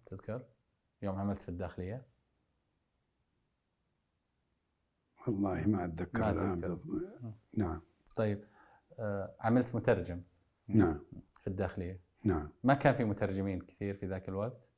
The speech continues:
Speaker 2: لا، لا، لا.
Speaker 1: مم.
Speaker 2: لا، لا، ما، ما كان في ناس تتكلم لغة إنجليزية، ق-، قليل جدًا.
Speaker 1: مم.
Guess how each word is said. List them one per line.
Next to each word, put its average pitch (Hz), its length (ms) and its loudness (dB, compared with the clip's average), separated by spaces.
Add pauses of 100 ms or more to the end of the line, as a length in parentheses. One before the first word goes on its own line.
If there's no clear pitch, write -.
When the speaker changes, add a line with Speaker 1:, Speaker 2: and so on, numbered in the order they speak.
(160)
Speaker 2:
لا، 87 200 12
لا، 71 200 -4
لا. - 80 -18 (140)
Speaker 1:
مم. 110 180 -8 (2000)
Speaker 2:
لا، 233 100 8
لا، 180 100 6
ما، 180 160 12
ما 165 120 10
كان 165 220 8
في 117 100 4
ناس 147 280 8
تتكلم 101 400 8
لغة 92 120 0
إنجليزية، 92 500 4
ق-، 90 320 0
قليل 123 260 6
جدًا. 139 300 4
Speaker 1:
مم. 101 420 -2